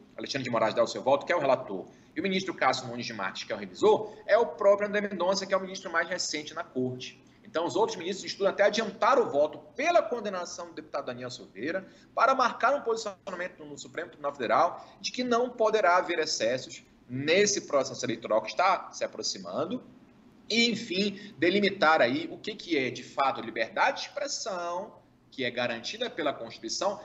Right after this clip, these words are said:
e liberdade de expressão dentro da imunidade parlamentar, que também é garantida pela Constituição, mas que não pode servir de escudo para a propagação de qualquer ideal de maneira desarrazoada e que gere instabilidade, tanto entre as,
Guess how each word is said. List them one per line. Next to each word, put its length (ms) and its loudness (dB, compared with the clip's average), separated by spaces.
e 180 4
liberdade 520 0
de 80 -8
expressão 720 -2
dentro 360 0
da 120 0
imunidade 500 0
parlamentar, 760 0
que 100 -14
também 200 -4
é 40 4
garantida 380 0
pela 140 -8
Constituição, 680 -6
mas 400 2
que 160 -8
não 160 -6
pode 280 -2
servir 240 -4
de 80 -14
escudo 540 -2
para 220 4
a 20 2
propagação 800 0
de 120 -16
qualquer 420 -2
ideal 680 0
de 100 -10
maneira 580 0
desarrazoada 960 0
e 60 -6
que 160 -12
gere 240 -6
instabilidade, 840 -2
tanto 340 2
entre 240 0
as, 180 -4